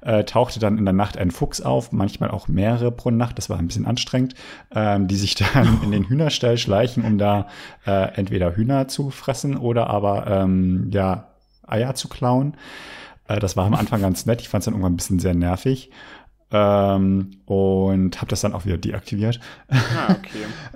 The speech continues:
Speaker 1: Äh, ich, äh, fand aber diese andere Herausforderung, dass man da halt wirklich, ich weiß jetzt grad den, äh, Namen spontan nicht, aber dass man halt wirklich so alle Zutaten halt haben muss, bevor man irgendwas herstellen kann.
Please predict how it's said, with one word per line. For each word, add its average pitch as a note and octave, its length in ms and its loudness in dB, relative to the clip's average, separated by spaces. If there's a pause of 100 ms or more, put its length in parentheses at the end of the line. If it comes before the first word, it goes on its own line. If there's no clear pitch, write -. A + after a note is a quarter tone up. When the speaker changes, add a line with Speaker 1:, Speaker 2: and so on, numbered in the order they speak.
Speaker 1:
Äh, A2+ 360 2
ich, - 260 -4
äh, G#2+ 180 4
fand B2 300 -2
aber A2+ 120 2
diese G#2 180 0
andere C3 240 2
Herausforderung, A2+ 720 2
dass G#2 180 -4
man G#2 80 -2
da G2 140 0
halt F#2+ 180 -2
wirklich, G2+ 380 -2
ich - 120 -12
weiß F#2+ 200 -2
jetzt - 400 -10
grad - 240 -6
den, F#2 260 0
äh, F2+ 180 -2
Namen F#2 360 2
spontan G2+ 420 -2
nicht, F#2+ 120 -2
aber G2 100 0
dass - 140 -4
man F#2+ 80 2
halt F#2+ 120 -2
wirklich F#2+ 200 -4
so G#2 240 0
alle G2+ 200 0
Zutaten G#2+ 580 -4
halt F#2+ 300 -2
haben G#2 240 0
muss, A2+ 280 2
bevor G#2 240 -2
man G#2 100 0
irgendwas G2 360 -6 (120)
herstellen A#2 560 0
kann. A#2 320 2